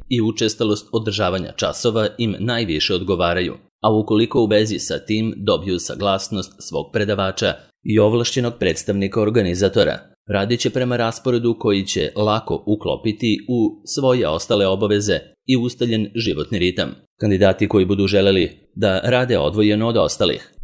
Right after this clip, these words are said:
mogu da odaberu individualnu edukaciju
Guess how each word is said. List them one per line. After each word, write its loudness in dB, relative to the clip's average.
mogu 0
da 2
odaberu 2
individualnu 0
edukaciju -2